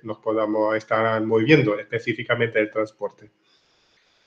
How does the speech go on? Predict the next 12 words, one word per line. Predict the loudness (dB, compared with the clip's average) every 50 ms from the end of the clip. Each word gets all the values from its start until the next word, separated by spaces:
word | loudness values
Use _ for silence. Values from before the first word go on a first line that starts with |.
| _ _ _ 0
Eh, | 4 6 8 8 8 6 2 -2 -8 2 4
obviamente, | 6 8 10 10 10 10 8 6 8 8 8 8 8 6 2 -4
eh, | 0 2 4 4 4 4 6
ahora | 6 8 8 10 8
mismo | 6 6 4 4 4 6
estamos, | 4 4 4 4 6 8 8 8 6 4 -6 -8 -10 -10 -4
yo | 2 2 2 4
creo | 6 6 6 6 6
que | 4 2 2 2 0 -4 -6 -4
en | -2 0 2 2
la | 2 2 0 0
crisis, | -2 -2 -2 -2 -4 -2 -2 0 0 0 -2 -6 -10 -14 -16 -18 _ _